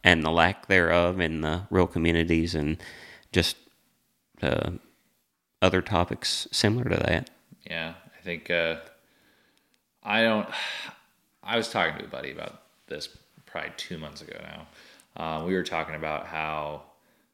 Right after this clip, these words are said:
Speaker 2: there is a very large migration towards cities, and he was arguing with me, saying, "No, I feel like since covid, everyone's moved out back to the country," which is true. A bunch of people did move back out to the country, uh,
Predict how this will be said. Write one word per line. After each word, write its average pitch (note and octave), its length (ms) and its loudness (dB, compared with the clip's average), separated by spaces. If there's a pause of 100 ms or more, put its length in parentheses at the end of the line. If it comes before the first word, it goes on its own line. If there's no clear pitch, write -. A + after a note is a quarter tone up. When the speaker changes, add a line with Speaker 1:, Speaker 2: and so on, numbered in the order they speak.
(520)
Speaker 2:
there D#2+ 160 0
is D#2+ 460 -4
a F2 80 -8
very D#2+ 380 -2
large D2+ 340 -4
migration D2+ 560 -8
towards - 340 -10
cities, - 380 -12
and D#2+ 100 -18
he F2+ 240 -8
was D#2 160 -8
arguing C2+ 400 -14
with - 160 -20
me, C2 140 -14
saying, B1+ 400 -12
"No, E2+ 240 -4
I D#2+ 120 -6
feel D#2 160 -12
like - 140 -10
since - 180 -18
covid, F#2 380 -4
everyone's C2+ 400 -8
moved B1 180 -14
out - 420 -12
back - 200 -12
to - 80 -20
the - 60 -14
country," - 560 -18
which B2+ 160 -8
is D#3+ 100 -6
true. F#2+ 220 -4
A F#2+ 40 -4
bunch F#2+ 180 -8
of - 60 -20
people A2 220 -10
did F2 320 -6
move E2+ 220 -10
back D#2+ 260 -6
out D#2+ 200 -6
to - 60 -12
the G2+ 80 -6
country, E2+ 480 -6 (560)
uh, E2+ 420 2